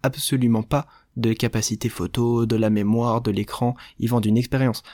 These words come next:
Leur, euh, leur jingle de fin, c'est, ils parlent d'une expérience. On les voit danser, on les voit prendre le téléphone, le plier, le replier, le déplier, le replier. Euh, quel est le but ? Ce n'est pas de vendre leurs produits parce qu'il y a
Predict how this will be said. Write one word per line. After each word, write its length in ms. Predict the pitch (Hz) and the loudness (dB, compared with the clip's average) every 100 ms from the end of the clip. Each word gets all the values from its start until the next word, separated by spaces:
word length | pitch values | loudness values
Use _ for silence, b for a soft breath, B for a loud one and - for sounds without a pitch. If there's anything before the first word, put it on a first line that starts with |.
| B | B
Leur, 220 | 117 117 107 | 0 2 2
euh, 260 | 98 92 | 0 -2
leur 220 | 104 101 104 | -4 -4 -2
jingle 320 | 107 110 101 | 0 0 0
de 100 | 101 | -2
fin, 220 | 147 156 | 2 0
c'est, 160 | - 98 | 0 -2
ils 40 | |
parlent 200 | 123 113 | -2 0
d'une 140 | 107 | 0
expérience. 460 | 123 - 135 113 - B B | 0 0 0 0 -2 B B
On 60 | - | -2
les 80 | 110 | 0
voit 160 | 104 | 2
danser, 500 | 110 131 - 147 147 | 2 2 2 2 4
on 100 | 135 | 4
les 100 | 107 | 2
voit 180 | 107 110 | 2 0
prendre 180 | - 123 | 0 0
le 60 | 113 | 2
téléphone, 500 | 120 117 - 135 113 | 2 0 2 2 2
le 120 | 107 | 0
plier, 320 | - 123 127 | 0 2 2
le 80 | 113 | 2
replier, 400 | 110 - 117 123 | -2 -2 0 0
le 100 | 107 | 0
déplier, 380 | 113 - 120 113 | -2 -4 -2 -2
le 80 | |
replier. 420 | 107 107 113 131 - B B B | -2 -4 0 -2 -2 B B B
Euh, 160 | 104 82 _ - - | -6 -6 _ -20 -10
quel 180 | - 131 | 0 2
est 80 | 113 | 2
le 60 | |
but ? 300 | 117 160 - - | 2 0 -2 -6
Ce 180 | - 113 | -2 0
n'est 120 | 113 | 2
pas 240 | 143 143 | 2 0
de 160 | 117 104 | 0 -4
vendre 240 | 104 131 | 0 0
leurs 140 | 117 - | 0 -2
produits 300 | 127 120 135 | -2 0 0
parce 180 | 101 - | -2 -4
qu'il 160 | 101 | -2
y 60 | |
a 40 | 101 | -2